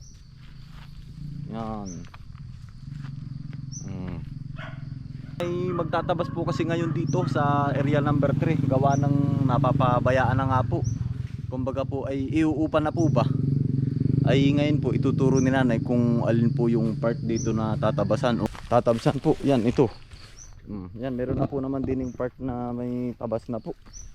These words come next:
Ito po ay isang area pa rin po namin na ito dati po maraming halaman po dito. Hmm. Yan. So, bali, si nanay po ay araw-araw po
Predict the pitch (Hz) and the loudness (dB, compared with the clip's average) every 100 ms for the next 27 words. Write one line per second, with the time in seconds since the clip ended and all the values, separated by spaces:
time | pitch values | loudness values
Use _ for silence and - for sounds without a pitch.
0 | - - - 135 - 156 170 160 160 170 | -18 -18 -6 0 2 6 6 6 6 2
1 | 160 156 156 156 151 151 147 156 - 110 | 4 4 6 4 4 4 2 0 0 2
2 | 120 131 113 92 - 110 117 117 113 113 | 4 4 4 0 0 4 6 6 6 4
3 | 110 107 107 - - - - - - - | 2 2 -2 -6 -16 -20 -20 -20 -20 -20
4 | - - 160 131 - 143 151 120 123 120 | -8 4 6 6 4 2 2 4 4 4
5 | 135 123 120 120 123 120 123 123 139 - | 4 4 4 2 0 2 2 4 2 0
6 | - - - - - - - - - - | -18 -20 -20 -20 -20 -20 -20 -20 -20 -8
7 | 110 120 110 110 92 - - - - - | 2 4 6 4 2 -8 -20 -20 -20 -20
8 | - - - - - 113 117 110 90 - | -20 -20 -20 -20 -4 2 4 4 2 6
9 | 147 156 156 151 151 147 151 151 156 160 | 8 8 8 8 8 6 6 6 6 4
10 | 156 151 151 156 - - - - - - | 4 4 4 0 -4 -18 -18 -20 -20 -20
11 | - 151 147 151 151 - 123 117 127 131 | 2 6 8 6 4 4 2 4 6 6
12 | 135 135 131 127 117 139 127 139 135 127 | 6 6 4 4 6 6 6 6 4 2
13 | 147 | 0